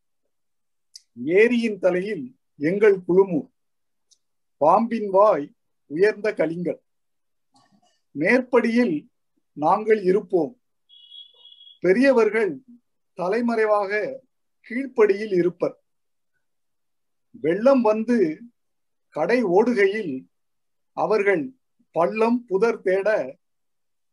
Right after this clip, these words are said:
மல்லாந்து போகாமல் மிளகாய் பூண்டு பற்றி கரை இறக்கங்கள் சிறுவர் பிடிப்போம். காலை மாலை இருட்டு பொழுதில் யாரேனும் வந்தால்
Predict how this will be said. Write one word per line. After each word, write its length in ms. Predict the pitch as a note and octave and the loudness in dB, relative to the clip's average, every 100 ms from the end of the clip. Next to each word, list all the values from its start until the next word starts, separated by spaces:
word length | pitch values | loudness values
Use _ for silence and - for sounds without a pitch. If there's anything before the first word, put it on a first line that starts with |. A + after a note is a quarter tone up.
| _ _ | _ _
மல்லாந்து 640 | - C3 E3+ A3 A#3 A#3+ B3 | -16 -12 -8 -4 -4 -4 -4
போகாமல் 760 | G3+ F#3 F#3 F3 F#3+ F3+ C3 - _ _ _ _ _ _ | -2 -2 -2 -6 -8 -10 -12 -18 _ _ _ _ _ _
மிளகாய் 520 | C#3 F3+ A3+ A#3 A#3+ - | -6 -4 -2 -2 -4 -6
பூண்டு 300 | F#3+ G#3+ A3 | -10 -8 -4
பற்றி 600 | F3+ F3+ - G#3 D3+ A#2 _ _ _ _ _ _ _ _ _ | 0 -2 -4 -12 -12 -12 _ _ _ _ _ _ _ _ _
கரை 400 | D3 E3 A3 A#3 | -4 0 0 0
இறக்கங்கள் 840 | F3+ G#3+ - A3 G3 G3 F#3+ C3 - _ _ _ _ | -2 -2 -2 -2 -2 -2 -4 -6 -18 _ _ _ _
சிறுவர் 500 | - G#3 A#3+ A3+ G3 | -12 -6 -2 -2 -2
பிடிப்போம். 520 | E3+ F3 F3+ D3+ B2+ _ _ _ _ _ _ _ _ _ _ _ _ _ _ _ _ | -4 -10 -10 -10 -10 _ _ _ _ _ _ _ _ _ _ _ _ _ _ _ _
காலை 520 | D3+ F3 A3+ A#3 B3+ | 0 2 4 2 2
மாலை 640 | F#3 F#3+ G3 G#3+ F#3 C#3+ _ _ _ _ - | 0 0 0 -2 -4 -10 _ _ _ _ -16
இருட்டு 440 | F3 B3 A#3+ B3 | -8 -8 -6 -8
பொழுதில் 680 | - F#3+ G3 A3 G3+ C3 - _ _ _ _ _ _ _ _ _ _ _ _ | 0 4 4 2 -6 -8 -12 _ _ _ _ _ _ _ _ _ _ _ _
யாரேனும் 520 | D3 D#3+ G3+ A3 A3 | -4 0 4 2 0
வந்தால் 560 | F#3+ F#3 G3+ G3 C#3+ | -2 0 2 0 0